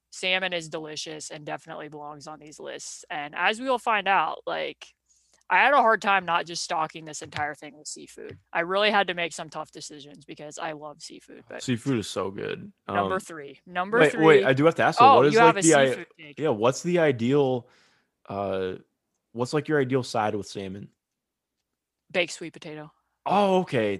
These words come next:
Speaker 2: That is good. I like that.
Speaker 1: Yeah, a hundred percent a baked sweet potato, which are also awesome, and the superior potato, because y-,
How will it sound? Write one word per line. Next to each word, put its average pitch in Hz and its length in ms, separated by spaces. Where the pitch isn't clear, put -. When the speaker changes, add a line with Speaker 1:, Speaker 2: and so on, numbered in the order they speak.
Speaker 2:
That 120 180
is 98 120
good. 110 460
I 104 60
like 104 280
that. - 280
Speaker 1:
Yeah, - 140
a - 20
hundred 180 240
percent 165 320
a 156 40
baked 151 220
sweet 151 200
potato, 147 560
which 165 220
are 165 140
also 170 340
awesome, 175 460
and 165 120
the 160 60
superior 165 560
potato, 165 640
because 165 640
y-, - 80